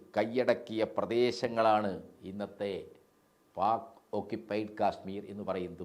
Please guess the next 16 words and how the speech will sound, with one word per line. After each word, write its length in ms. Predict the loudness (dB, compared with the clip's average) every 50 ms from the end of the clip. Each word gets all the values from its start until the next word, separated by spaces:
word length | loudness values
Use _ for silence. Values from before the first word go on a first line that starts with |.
| -10 -4
പാക് 380 | -2 -2 -2 -2 -4 -6 -6 -6
അധീന 300 | -4 -4 -4 -4 -4 -6 -8 -6 -6
കാശ്മീർ 360 | -6 -6 -6 -8 -12 -14 -14 -14 -14
എന്ന് 120 | -16 -18 -18
പറയുന്നത്. 400 | -18 -18 -20 -20 -20 -20 -20 -20 -20 -20 _ _ _ _ _ _ _ _ _ _ _ _ _ _ _ _ _ _ _ _ _ _ _ _ _ _ _ _ _ -8
എങ്ങനെയാണ് 640 | -6 -6 -6 -4 -4 0 2 4 4 4 2 0 -4 -6 -10 -14 -20 _ _ _ _ _ _ _ _ _ _ _ _ _ _ _ _ _ -6
ഇന്ത്യയുടെയും 560 | -4 -2 0 2 4 6 8 8 6 6 4 4 8
പാകിസ്ഥാൻ്റെയും 840 | 10 10 10 10 6 -2 -4 2 6 8 8 10 8 8 6 4 2 -2 -6 -12 -18 -2 4
ഒരാഭ്യന്തര 540 | 8 10 10 10 10 10 8 6 6 6 4 4 4
പ്രശ്നത്തിൽ 420 | 0 0 2 0 2 2 2 2 2 -2 -6 -12 -18 -20 -20 _ _ _ _ _ _ _ _ _ _ _ _ _ _ _ _ _ _ _ _ 0
അമേരിക്കൻ 600 | 2 2 4 6 6 6 4 2 4 6 6 6 6 6 6
സാമ്രാജ്യത്വത്തിൻ്റെ 880 | 8 8 10 12 12 12 12 12 10 8 4 2 2 2 4 6 8 10 10
ഒരു 100 | 8 6 6
സേനാ 260 | 6 8 10 10 12 12 10
ഉദ്യോഗസ്ഥൻ 500 | 10 10 8 8 8 6 4 4 4 4 2 -2 -8 -14 -18 -20 _ _ _ _ _ _ _ -6
ഇടപെട്ടത്? 640 | 0 4 6 8 8 6 6 6 6 8 8 8